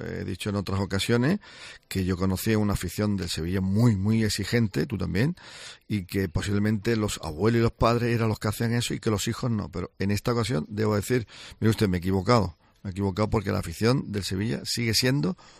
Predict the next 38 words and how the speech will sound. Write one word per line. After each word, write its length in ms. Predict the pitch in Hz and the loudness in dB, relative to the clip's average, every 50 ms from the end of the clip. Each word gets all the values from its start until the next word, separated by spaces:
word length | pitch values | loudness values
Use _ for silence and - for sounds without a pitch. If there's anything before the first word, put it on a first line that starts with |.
| _ _ | _ _
muy, 260 | - 131 151 156 135 110 | 4 6 8 8 8 6
muy 240 | 101 101 113 120 | 2 0 2 2
exigente, 640 | 120 113 - 120 113 - 151 156 147 139 - 202 226 - - - - - - - | 2 0 -2 -4 -2 -2 -2 -2 -2 -2 -4 -6 -6 -8 -12 -20 -20 -20 -8 0
muy, 280 | 135 143 156 156 147 - | 4 6 6 6 6 2
muy 240 | 117 120 127 131 135 | 0 0 2 2 2
educada 540 | 135 139 143 - 156 160 160 156 214 240 - - - - - - | 2 2 2 2 2 2 2 2 0 -4 -4 -10 -18 -20 -8 0
y 100 | 113 120 | 2 4
ha 40 | 131 | 6
aguantado 500 | 127 151 147 147 127 - 160 156 156 - | 6 6 4 4 4 2 2 2 2 0
mucho, 400 | 139 151 196 233 233 - 240 220 | 4 8 8 8 8 8 4 6
muchísimo, 720 | 190 165 143 - - 196 - - - 104 101 92 85 - - _ _ _ _ | 6 4 2 4 4 4 4 2 0 -2 -4 -4 -6 -8 -14 _ _ _ _
hasta 320 | - 131 - - - 110 107 | -4 -4 -4 0 0 0 4
la 120 | 120 139 | 6 6
última 400 | 170 185 147 - - 180 175 175 | 6 6 4 0 0 2 2 4
gota, 400 | 170 202 214 - - 202 226 214 - - - - - - - - - - - _ | 6 6 6 6 4 -2 -2 -4 -8 -14 -20 -18 -18 -18 -16 -16 -18 -18 -18 _
que 140 | - 127 120 | -4 -2 0
ya 200 | 104 120 139 139 | 2 4 4 4
está 220 | 131 - - 139 | 4 2 2 0
bien, 240 | 120 101 87 80 78 - | 0 0 -2 -6 -10 -10
que 100 | - 107 | -8 -6
le 60 | 110 | -6
tomen 280 | 95 - 123 123 120 113 | -4 -2 -2 -2 0 -2
el 120 | 110 104 98 | -2 -4 0
pelo, 360 | - 175 180 175 170 165 160 | 4 4 6 6 6 4 2
que 100 | 123 123 | 0 -2
se 160 | - - 110 | -2 -2 -2
rían 300 | 101 101 107 104 101 101 | -2 -2 -2 -2 -2 0
de 160 | 92 127 151 | 4 4 4
ello, 340 | 170 170 143 143 160 156 147 | 4 4 2 2 2 2 0
que 160 | 139 - 113 | -2 -4 -6
todo. 260 | 98 113 107 98 95 - _ | -4 -2 -4 -4 -4 -6 _
Y 160 | 120 117 107 | -4 -2 -2
ayer, 400 | 101 98 87 95 101 98 95 - - _ _ _ _ | -2 -2 -4 -4 -6 -6 -6 -10 -14 _ _ _ _
pues, 200 | - 95 - - - | -6 -4 -4 -4 -6
explotó. 520 | - - - - - 78 73 - - 170 - - | -6 -6 -6 -2 -4 -4 0 0 -2 -2 -2 -6
O 120 | - - | -8 -6
sea 160 | - - 82 | -4 -4 -6
que, 300 | - - 76 78 - - | -4 -4 -4 -6 -6 -8